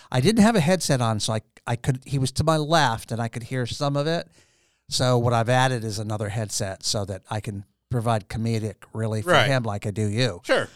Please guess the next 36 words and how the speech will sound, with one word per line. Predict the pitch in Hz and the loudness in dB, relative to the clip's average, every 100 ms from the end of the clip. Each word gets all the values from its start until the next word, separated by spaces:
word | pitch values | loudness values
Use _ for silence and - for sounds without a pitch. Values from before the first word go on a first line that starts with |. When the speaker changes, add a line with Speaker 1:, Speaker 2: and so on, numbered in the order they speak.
| - - - - | -20 -20 -20 -2
Speaker 1:
But, | 139 - | 0 2
uh, | 147 131 | 0 2
but | 156 | 2
I | 147 151 | 4 6
Speaker 2:
You're | 165 | 6
good | 170 | 6
at | |
Speaker 1:
also, | 147 123 | 4 0
Speaker 2:
it. | - 160 | -8 -2
Speaker 1:
yeah, | 160 110 | 0 0
s-, | 107 | -4
but | 165 147 202 - _ | -8 0 0 -2 _
so | - 185 | 2 2
that | 165 | 2
we | 165 | 0
can | 160 143 | -2 -4
coordinate | - 127 123 127 131 127 _ - | -2 0 0 2 -2 -4 _ -8
a | |
little | 117 113 | -4 -2
bit | 123 110 | -2 2
better | 151 | 4
Speaker 2:
Right. | 104 101 | 4 2
Speaker 1:
with | 120 | -2
each | - | -2
other, | 120 117 | 0 0
and | 110 | -2
I | 110 | -4
can | 107 | -6
hear | 101 117 | -2 -2
what | 110 | -2
he's | 107 | -4
saying, | - 117 113 | -4 -4 -2
'cause, | 113 101 - | -4 -6 -4
you | 156 | -2
know, | 131 | 2
Speaker 2:
Yeah. | 123 | 2